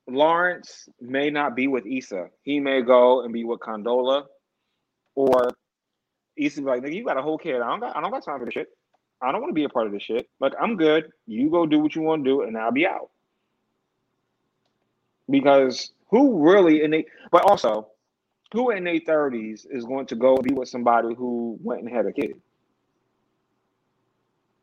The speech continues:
You, you expect me to change diapers? You expect me to be a carpool? Nigga, no,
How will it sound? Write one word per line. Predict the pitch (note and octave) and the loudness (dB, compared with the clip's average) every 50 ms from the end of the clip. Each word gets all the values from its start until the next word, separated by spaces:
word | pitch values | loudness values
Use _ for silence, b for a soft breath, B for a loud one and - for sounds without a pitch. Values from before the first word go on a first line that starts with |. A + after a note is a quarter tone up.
| _ _ _ G#2+ | _ _ _ -6
You, | A2 A#2+ A#2+ G#2+ G2 | -2 -2 0 0 0
you | A2+ A2+ A#2+ B2 | 0 2 2 2
expect | B2 - C#3 B2+ B2 | 2 0 0 0 0
me | B2 A#2+ | 0 -2
to | A#2+ | -2
change | A#2 C3 B2 A#2+ A#2+ | -2 -2 -2 2 2
diapers? | C3+ C#3 C3+ C#3 D3 D3 - - _ _ _ | 2 2 2 0 -6 -8 -10 -14 _ _ _
You | - A2+ A#2 | -4 -4 -4
expect | A2+ - - C3 B2 B2 | -2 2 2 2 2 4
me | B2 B2 | 2 0
to | A#2+ | 0
be | A#2 B2+ B2 F2+ | 2 0 0 0
a | |
carpool? | - - D3+ D3 C#3+ C#3+ - E3 D#3+ D#3+ E3 E3+ - _ _ _ _ _ _ _ _ _ _ _ _ _ _ _ _ _ _ _ _ _ _ _ _ _ _ _ _ - | 0 2 4 4 4 4 2 2 2 2 0 -2 -8 _ _ _ _ _ _ _ _ _ _ _ _ _ _ _ _ _ _ _ _ _ _ _ _ _ _ _ _ -6
Nigga, | B2 B2 B2+ C3+ | -4 -4 -4 -4
no, | D3 B2 - - | -6 -8 -12 -14